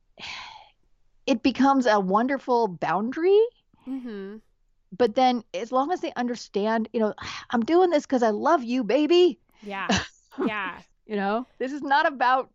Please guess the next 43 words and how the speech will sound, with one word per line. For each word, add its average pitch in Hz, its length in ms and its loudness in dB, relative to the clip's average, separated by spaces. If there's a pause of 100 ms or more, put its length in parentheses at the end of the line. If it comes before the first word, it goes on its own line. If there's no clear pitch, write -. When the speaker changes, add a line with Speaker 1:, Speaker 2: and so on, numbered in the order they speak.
(320)
Speaker 1:
me 247 180 -10
being 247 340 -4
grumpy 240 320 -2
mom. 220 380 2
I'm 180 100 -6
actually 262 340 -6
not 247 300 -2
grumpy 226 300 -4
mom. 214 320 -2
Speaker 2:
Yeah, 302 340 -8
I 277 140 -6
totally 359 500 -10
agree. 247 480 -12 (120)
No 285 320 -6
is 269 180 -10
so 294 180 -10
powerful. 262 460 -8
And 220 140 -6
I 247 240 -6
find 262 240 -8
myself 233 320 -10
telling 220 280 -12
my 202 140 -12
kids 208 240 -16
a 208 60 -16
lot, 196 260 -12
like, 220 160 -14
"You 311 420 -6
don't, 311 280 -6
you're 285 140 -12
not 277 180 -8
gonna 302 160 -10
understand 262 580 -12
this 220 160 -16
now, 220 340 -10
but 208 160 -12
I'm 233 140 -10
trying 285 300 -8
to 269 60 -8
make 240 240 -8
you 220 180 -12
into 233 340 -10
a, 208 240 -10